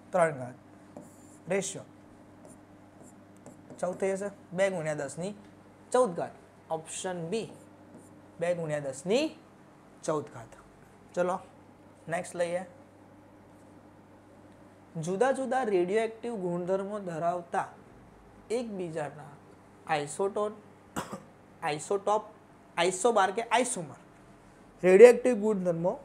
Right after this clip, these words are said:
જુદા જુદા છે. આઇસોમર, D, very good, ઘણા બધા right answer આપેલો છે. એસ આઈ કે જી ઈ માં ખાલી જગ્યા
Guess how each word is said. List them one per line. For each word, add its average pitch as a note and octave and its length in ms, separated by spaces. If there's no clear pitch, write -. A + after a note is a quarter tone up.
જુદા A3 340
જુદા F3 300
છે. - 120
આઇસોમર, E3 1300
D, E3 160
very E3+ 180
good, F3 140
ઘણા E3 200
બધા F3+ 240
right E3 200
answer E3+ 240
આપેલો E3+ 300
છે. F3 100
એસ F#3 280
આઈ B3+ 160
કે B3+ 160
જી G3+ 280
ઈ A3 40
માં - 480
ખાલી G3 260
જગ્યા A#3+ 360